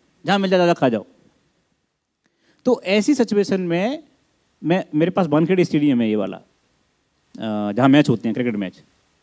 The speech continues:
तो मैं सिक्योरिटी के लिए जब लोगों को लगाता हूँ, तो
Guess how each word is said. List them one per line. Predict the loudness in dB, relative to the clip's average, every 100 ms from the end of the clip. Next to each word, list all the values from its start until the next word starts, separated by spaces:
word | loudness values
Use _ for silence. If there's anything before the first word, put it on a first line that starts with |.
| _ _ -4
तो |
मैं | -2 0
सिक्योरिटी | -2 -2 -2 -2
के | -2
लिए | -2 0
जब | 0
लोगों | 0 0 0
को |
लगाता | 0 0 0 2
हूँ, | 2 0 -2 -10 _ _ _ _ _ _ _ _ _ -2
तो | 2 2 2 2 2 2 2 0 -2 -4